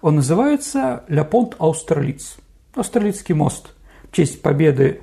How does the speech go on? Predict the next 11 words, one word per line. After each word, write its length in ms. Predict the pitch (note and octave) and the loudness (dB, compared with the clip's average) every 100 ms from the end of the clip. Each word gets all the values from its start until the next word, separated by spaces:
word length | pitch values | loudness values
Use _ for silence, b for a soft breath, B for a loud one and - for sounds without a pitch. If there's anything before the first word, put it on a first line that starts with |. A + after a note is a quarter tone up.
| - | -8
тысяча 240 | - C#3+ D#3 | -2 0 0
восемьсот 460 | C3 D3+ C3+ C#3+ | 0 0 -2 -2
пятого 340 | C3+ C#3 C#3+ D3+ | 0 0 2 0
года, 340 | F#3+ C#4 C#4 C#4 | 0 0 -2 -4
в 40 | |
декабре 420 | C#3 C#3 C3+ C#3 | -4 -2 0 2
месяце, 420 | C#3+ A#3 A#3 G#3 F#3 B | 2 2 0 -4 -6 B
французы 500 | - D#3 C3+ A#3+ G3 | -2 0 0 2 2
разбили 600 | C#3 B2+ D3+ E3 - - - | 2 2 0 0 -2 -6 0
русскую 440 | A#3+ E3+ - D3+ | 2 2 2 0
армию. 300 | - C#3 C#3 | 0 -4 -8